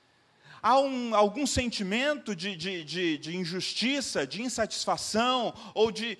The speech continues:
de falta de cuidado, de falta do, do amor de Deus? Deus é um Deus que permite conversa, irmãos. Ele permite diálogo. Ele diz assim, "Ó, provai e vede que o Senhor é bom." Venha, traga as suas causas, traga as suas questões, coloca aí, vamos conversar.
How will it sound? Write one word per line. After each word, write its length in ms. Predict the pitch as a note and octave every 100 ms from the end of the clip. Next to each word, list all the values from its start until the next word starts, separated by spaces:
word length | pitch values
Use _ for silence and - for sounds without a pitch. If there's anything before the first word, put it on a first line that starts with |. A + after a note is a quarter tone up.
| -
de 100 | D#3
falta 460 | G3 - C4 C4 A3+
de 100 | G3+
cuidado, 680 | A3 F3+ C#3+ G3 A#3+ A#3+ F#3+
de 100 | D#3
falta 320 | A#3+ B3 A#3+
do, 140 | G3
do 180 | G#3 F#3+
amor 440 | G3+ F3+ G#3+ B3 G#3
de 100 | F3+
Deus? 720 | C#3+ G3+ B3+ A#3 - - - - C4 A#3+ E3+
Deus 400 | A#3 D#4 F4 D#4+
é 80 |
um 100 | D#4
Deus 240 | A3+ C4+ D4
que 140 | C4+
permite 480 | A#3 C4 G#3+ B3 -
conversa, 680 | C4 G#3+ G3+ C4 C#4+ - F#3
irmãos. 460 | D3+ B2+ G#2 - A3+ A3+
Ele 160 | G#3+ C#4
permite 480 | C4 A3 A#3+ B3+
diálogo. 800 | G#3+ G#3 G#3 A#3 C4 A#3+ F3+ D3+ - G3+
Ele 200 | A3+ B3+
diz 200 | A3 B3+
assim, 280 | A#3+ - A#3
"Ó, 120 | B3+
provai 580 | B3+ C4 A#3+ E3+ A3 B3
e 20 |
vede 520 | F3 F#3 B3 D4 G3
que 120 | G3+ G#3+
o 40 |
Senhor 320 | - G3 F#3+
é 80 | F3+
bom." 540 | C3 D3+ G#3+ A3+ - - _ _ _ - F#3 -
Venha, 400 | F#3 D4+ E4+ G#3+
traga 340 | B3 D4 C#4
as 60 | C4+
suas 260 | C#4 B3+
causas, 560 | - A#3 C4+ D4 G#3+ E3+
traga 380 | A3 B3 D4+ D4
as 80 |
suas 200 | - C4+
questões, 520 | - A#3 - B3 D4 -
coloca 420 | B3+ C#4 D#4+ D4
aí, 180 | E4 E4+
vamos 220 | C#4 D#4+
conversar. 680 | E4+ D#4+ D4 C#4+ E4+ D#4